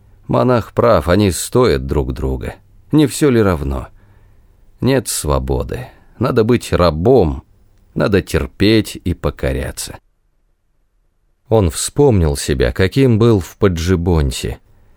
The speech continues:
бесстрашным и надменным.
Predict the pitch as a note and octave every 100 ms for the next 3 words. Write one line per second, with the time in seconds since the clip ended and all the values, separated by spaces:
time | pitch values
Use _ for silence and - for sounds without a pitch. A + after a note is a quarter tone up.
0 | _ - C#2 - - - - A2+ B2+ -
1 | A2+ G#2+ F#2+ G2 F#2 F2 D2+ C#2+ C2+ C2
2 | B1 A1+ -